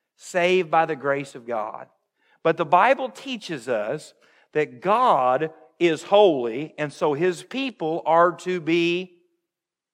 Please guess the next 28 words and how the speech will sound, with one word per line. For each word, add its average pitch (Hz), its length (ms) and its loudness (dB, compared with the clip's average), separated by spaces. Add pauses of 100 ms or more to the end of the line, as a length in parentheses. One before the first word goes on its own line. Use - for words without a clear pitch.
(840)
holy. 160 600 4 (220)
So 214 220 2
how 269 260 2
do 311 100 2
we 240 160 -4
reconcile 202 840 2
this 214 300 2
idea 165 800 0 (280)
of 175 240 6 (100)
sinners 180 720 2
who 180 100 -6
struggle, 170 800 0 (300)
who 202 160 -4
fall 233 400 8
short, 185 540 0 (380)
and 202 160 4
the 196 120 2
idea 214 500 4
that 165 220 -4
God 220 440 4
expects 175 680 -4
and 156 260 -10
wants 233 300 -2
his 220 240 -2
people 185 680 -2 (340)
to 185 100 -6
be 175 200 -4
obedient? 170 680 -2